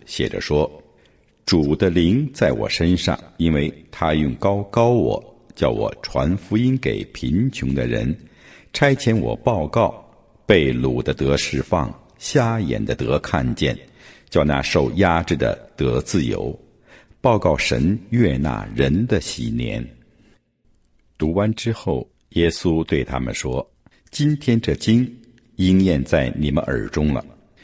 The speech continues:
主耶稣的动作和宣誓，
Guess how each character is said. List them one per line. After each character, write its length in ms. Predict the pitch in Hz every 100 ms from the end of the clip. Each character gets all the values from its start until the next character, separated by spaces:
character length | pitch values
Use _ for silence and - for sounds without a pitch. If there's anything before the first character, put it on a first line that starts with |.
| _
主 220 | - 107
耶 180 | 117 156
稣 160 | 151 156
的 120 | 131
动 260 | - 143 92
作 180 | 95
和 220 | 78 - 104
宣 340 | - 147 147
誓， 340 | 143 - -